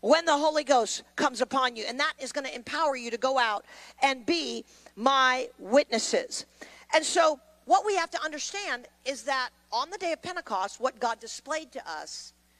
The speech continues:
is that he's giving us a power generator. But how many know a generator doesn't work unless you turn it on? So how do we turn it on? We open up our mouths.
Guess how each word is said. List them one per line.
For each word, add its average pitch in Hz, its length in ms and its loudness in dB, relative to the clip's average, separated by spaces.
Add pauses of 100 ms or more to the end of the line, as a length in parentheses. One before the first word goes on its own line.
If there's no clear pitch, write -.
(220)
is 233 220 -4
that 240 600 -4 (1160)
he's - 220 -10
giving 349 300 -6
us 320 140 -6
a 277 60 -6
power 277 440 0
generator. 156 680 -4 (840)
But 240 120 -2
how 302 80 -2
many 359 160 -6
know 285 140 -2
a 220 80 -8
generator 277 520 -2
doesn't 226 320 -8
work 220 480 2
unless 196 340 -4
you 196 60 -10
turn 185 300 -4
it 165 100 0
on? 151 220 0 (2250)
So 285 200 -2
how 349 100 -2
do 427 100 -4
we 349 80 -14
turn 302 220 -4
it 294 100 0
on? 392 220 -4 (1300)
We 175 220 -8
open 208 320 2
up 208 240 -4
our 202 160 0
mouths. 208 680 -8